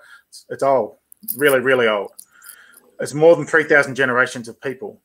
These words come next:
more than three thousand generations of encoded, hardwired knowledge on how to live in this country through some of the biggest changes in environment,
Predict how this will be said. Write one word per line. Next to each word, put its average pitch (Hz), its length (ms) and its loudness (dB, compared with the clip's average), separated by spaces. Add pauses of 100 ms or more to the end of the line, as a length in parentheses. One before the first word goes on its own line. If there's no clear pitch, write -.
(240)
more 156 100 -2
than 151 120 -8
three 170 260 0
thousand 147 340 2
generations 127 540 -2
of 117 80 -8
encoded, 135 480 -2
hardwired 120 600 -2
knowledge 123 420 -4
on 117 80 -8
how 120 120 -6
to 117 60 -4
live 131 160 -4
in 139 60 -4
this 127 140 -8
country 123 300 -10
through 123 160 -10
some 123 140 -8
of 113 60 -8
the 113 180 -10
biggest 151 400 -2
changes 127 340 -4
in 117 100 -6
environment, 113 460 -2